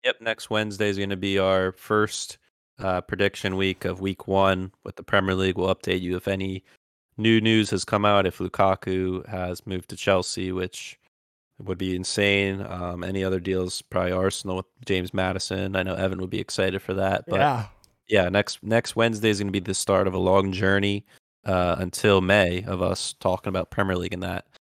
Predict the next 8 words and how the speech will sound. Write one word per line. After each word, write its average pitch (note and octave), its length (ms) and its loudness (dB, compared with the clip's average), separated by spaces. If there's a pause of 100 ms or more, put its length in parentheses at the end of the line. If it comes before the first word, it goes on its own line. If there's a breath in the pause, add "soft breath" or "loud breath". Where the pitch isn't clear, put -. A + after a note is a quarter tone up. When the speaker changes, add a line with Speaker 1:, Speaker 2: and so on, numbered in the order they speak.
(360)
Speaker 1:
So F2 440 0 (260)
we're, G2+ 420 2
we A2+ 180 4
are G#2 120 8
back F#2+ 480 2
into F#2+ 520 -6
the F2+ 120 -6
grind. F2+ 640 -8